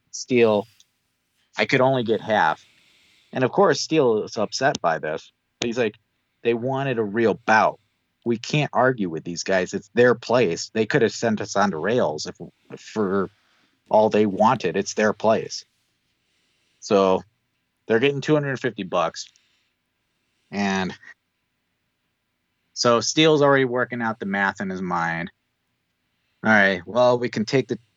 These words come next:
we can take the bus all the way back. That's gonna cost sixty, seventy dollars.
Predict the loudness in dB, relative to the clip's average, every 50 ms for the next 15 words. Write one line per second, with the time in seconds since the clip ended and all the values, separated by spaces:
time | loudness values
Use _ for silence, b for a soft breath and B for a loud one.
0 | _ _ -4 -2 0 -2 0 0 -2 0 0 -2 0 2 2 2 2 2 0 0
1 | 0 0 -2 -4 -4 -2 0 0 0 0 -2 -6 -8 -6 -4 -6 -6 -4 0 2
2 | 4 4 4 2 0 -6 -4 -4 -4 -4 -2 -4 -2 -2 -2 -2 0 0 0 2
3 | 2 0 0 2 2 4 4 4 2 0 -2 -4 -6 -8